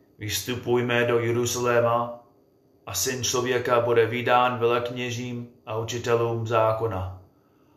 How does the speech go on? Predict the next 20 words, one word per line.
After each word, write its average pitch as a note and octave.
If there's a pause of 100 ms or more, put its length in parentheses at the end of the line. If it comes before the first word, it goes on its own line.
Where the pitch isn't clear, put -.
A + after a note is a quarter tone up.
(200)
Odsoudí C3
ho B2
ke A#2
smrti F#2+ (2500)
a G#2+
výdaj A#2+
pohanům, A#2+ (460)
aby G2+
se A#2+
mu A2+
vys-, - (360)
a G2+
vysmáli, A2 (460)
zbičovali A2+
ho A2
a G2
okřižovali. G#2+ (500)
A G2+
třetího A2+
dne G#2+